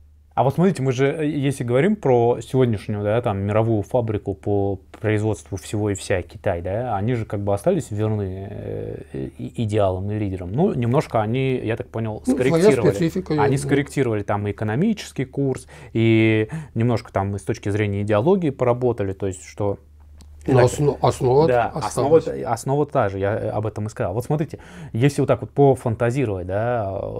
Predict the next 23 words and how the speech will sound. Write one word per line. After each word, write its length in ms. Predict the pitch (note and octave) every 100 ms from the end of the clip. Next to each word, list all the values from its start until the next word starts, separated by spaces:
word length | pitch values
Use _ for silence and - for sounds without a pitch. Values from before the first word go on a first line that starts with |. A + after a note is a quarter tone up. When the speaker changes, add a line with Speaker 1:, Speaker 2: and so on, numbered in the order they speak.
| -
Speaker 1:
каково 300 | - B2+ C#3+
будущее 500 | A#2 B2+ G#2 - G2
вообще 220 | F#2+ -
К 160 | - -
П 120 | G#2+
Р 100 | G#2
Ф, 140 | C#3+ - - -
ну, 120 | A#2 G#2+
там, 180 | F#2
лет 180 | G2 A2
через 240 | - G2 F#2+
двадцать 440 | G2 F#2+ - - -
в 100 | G#2+
нашей 260 | G2 -
стране? 380 | - - F#2+ G2 - - - - - - - -
Че 60 |
нам 140 | A2 F2+
до 80 | G2
китайцев? 460 | - F2+ F2 - - - - -
Speaker 2:
Да. 160 | C3+
Speaker 1:
Китайцы, 340 | B2 A#2+ A#2 A2+
они 240 | G#2 G#2
там 260 | G2+ F#2+